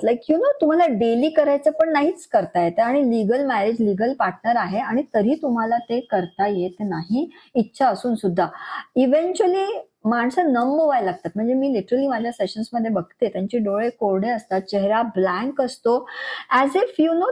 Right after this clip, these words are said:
तुम्ही एका दगडाशी बोलताय अशी फीलिंग यायला लागते. आपल्याला स्वतःला असं वाटायला लागतं आतून की आपण दगड होतोय. बाकी सगळं आयुष्यात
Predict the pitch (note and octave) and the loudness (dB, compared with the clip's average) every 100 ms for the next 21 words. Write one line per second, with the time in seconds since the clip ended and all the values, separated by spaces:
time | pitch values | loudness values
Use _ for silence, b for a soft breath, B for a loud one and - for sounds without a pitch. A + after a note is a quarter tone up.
0 | G#4+ E4 E4+ E4+ C#4+ G3+ G#3+ A#3 - C4 | 0 0 2 2 2 2 0 0 -2 0
1 | G#3+ G3 G#3 A#3 - G3 - C#4 C4+ G#3 | 0 0 0 0 -2 -4 -2 -2 0 0
2 | A3 C4 G3+ F3 G3 G3 E3+ E3+ E3+ - | 0 -2 0 0 0 -2 -2 -2 -2 -8
3 | - - G#3 C#4 D#4 F4+ - C#4 B3+ D4+ | -8 -6 -2 2 2 2 0 0 2 2
4 | D4 D4 D4+ G3 A#3 B3 A3+ C4 F3 - | 0 0 0 0 -2 -2 -2 -4 -4 -4
5 | A#3+ C4+ B3 C4 A#3+ G3 A3 B3 A3 G3+ | -4 -2 -2 -2 0 2 2 0 0 0
6 | C4+ C4+ G#4+ A4 F4+ E4 D4+ E4 | 0 0 0 2 2 2 2 0